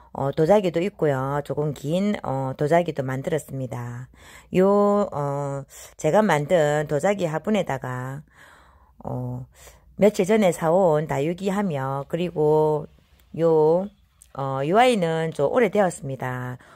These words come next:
오래되었는데 제자리를 못 찾고 이렇게 그대로 지금 이렇게 키우고 있습니다. 버날렌스 요 아이도 한번, 어,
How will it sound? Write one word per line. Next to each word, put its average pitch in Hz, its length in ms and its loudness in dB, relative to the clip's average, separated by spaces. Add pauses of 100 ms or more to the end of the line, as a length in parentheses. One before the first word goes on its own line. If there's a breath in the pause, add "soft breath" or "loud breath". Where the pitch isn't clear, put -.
(100)
오래되었는데 185 960 2
제자리를 160 560 2
못 131 180 -8
찾고 185 320 -2
이렇게 147 480 0
그대로 196 480 4
지금 139 260 -8
이렇게 131 560 -6
키우고 156 300 -4
있습니다. 123 680 -8 (400 loud breath)
버날렌스 160 920 2
요 147 100 2
아이도 170 340 0
한번, 135 680 -6 (420 loud breath)
어, 123 420 -6